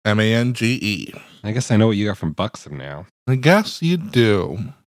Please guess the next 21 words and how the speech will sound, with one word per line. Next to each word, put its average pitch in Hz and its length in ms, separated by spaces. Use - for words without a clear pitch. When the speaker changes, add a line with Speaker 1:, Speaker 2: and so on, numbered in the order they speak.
Speaker 2:
right, 135 120
I - 20
guess 139 140
I'll 139 80
play 104 240
this. 92 300
I 87 80
don't 113 300
think. 131 340
Oh, 104 120
no, 90 140
never 85 220
mind. 80 160
It 80 80
doesn't 82 220
have 80 140
the 80 180
fucking - 220
M 104 160
in 73 80
it. - 120